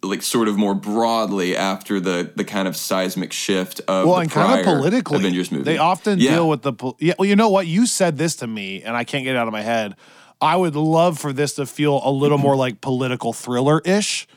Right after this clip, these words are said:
Speaker 1: Right.
Speaker 2: Like, it'd be, it'd be fun. Okay, <laughs> this is total conjecture. <laughs> This is not
Speaker 1: <laughs>
Speaker 2: a real thing. Robbie and I have talked about how we think it'd be really fun to have Norman Osborn be introduced somewhere.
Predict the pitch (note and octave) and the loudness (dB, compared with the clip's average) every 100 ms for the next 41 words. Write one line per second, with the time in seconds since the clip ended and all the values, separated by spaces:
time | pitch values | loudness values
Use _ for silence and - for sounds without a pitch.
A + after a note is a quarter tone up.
0 | _ G#2+ G2 C#3+ D#3+ E3 D#3+ F3 E3+ F#3 | _ -4 0 2 2 2 2 2 2 2
1 | E3 - F3 F#3 F3+ D#3 B2 _ _ _ | 0 0 2 2 0 -2 -8 _ _ _
2 | - D3+ B2 G2+ - - - G3 F3+ G#3+ | -6 -4 -4 -8 -12 -18 -2 2 4 2
3 | - E3+ E3+ D#3+ D3+ C#3 A#2+ F2+ F2+ - | 2 2 2 0 0 -2 -4 -12 -16 -12
4 | - B3 A3+ G#3+ A3+ G#3+ E3 E3+ E3 D#3+ | 0 4 4 4 2 0 2 4 4 0
5 | - C#3+ B2+ - D3+ D#3 D3+ C3+ D#3+ A2 | -4 -6 -6 -2 0 2 2 0 -2 -2
6 | F#2+ - - - - - - D#3+ F3 G#3+ | -8 -16 -20 -20 -20 -20 -8 2 2 4
7 | A3 F#3+ F3 D3+ D#3 D3+ D3 C3+ C3+ B2 | 2 2 0 2 0 0 0 2 2 2
8 | A#2 A#2+ E3 E3 E3 D#3 C#3 A#2+ C3+ C3 | 0 0 -2 0 -2 0 0 -2 -2 -4
9 | B2+ - A#2+ G#2+ G2+ F#2 - C3 A#2+ A#2+ | -6 -8 -8 -8 -12 -16 -10 -4 -4 -4
10 | G#2 - - B2 C3 A#2 A2 A2 A2 A2 | -8 -20 -8 -4 -2 -2 -2 -4 -4 -10
11 | G2+ G2 G#2+ G#2+ A2+ G2 F#2+ - E2+ D#2 | -10 -10 -12 -12 -12 -12 -10 -10 -10 -14
12 | G1+ - | -16 -20